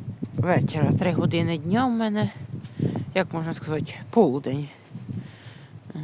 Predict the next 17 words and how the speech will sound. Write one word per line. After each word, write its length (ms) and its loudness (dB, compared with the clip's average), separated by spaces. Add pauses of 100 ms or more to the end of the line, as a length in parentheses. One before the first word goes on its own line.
(2250)
Сьогодні 320 -2
у 20 -2
нас 280 -4 (600)
п'ятниця. 680 -2 (480)
Мазушка, 480 6
а 60 6
що 140 0
ти 100 6
там 220 6
їси? 320 2 (4000)
Ти 120 2
мені 220 6
шкодки 380 0
ти 100 -2
там 200 4
не 120 2
нароби, 440 -2